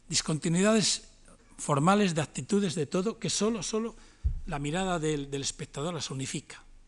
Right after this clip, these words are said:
pero que vistas por sí misma, como ya empezaba a suceder en el, en el harén, no tienen mucho que ver entre sí.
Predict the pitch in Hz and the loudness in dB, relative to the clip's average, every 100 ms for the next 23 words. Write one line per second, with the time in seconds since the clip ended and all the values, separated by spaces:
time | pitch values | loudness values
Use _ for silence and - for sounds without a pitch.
0 | _ - 139 123 127 139 160 185 - - | _ -10 -8 -8 -6 -4 -2 -2 -4 -8
1 | - - 135 - 160 160 202 190 - - | -18 -10 -6 -4 -4 -4 -4 -6 -16 -20
2 | - _ - - - - 120 151 185 180 | -20 _ -20 -20 -18 -10 -4 -2 0 -2
3 | 156 190 165 - 135 156 151 151 147 - | -2 0 0 0 0 0 0 -2 -4 -4
4 | 147 139 143 185 202 - - - - - | -4 -2 0 -2 -4 -10 -20 -20 -20 -20
5 | - - - 160 165 170 165 156 160 151 | -20 -16 -6 -4 0 0 0 0 -2 -2
6 | 143 135 123 104 107 - | -2 -2 -4 -8 -8 -10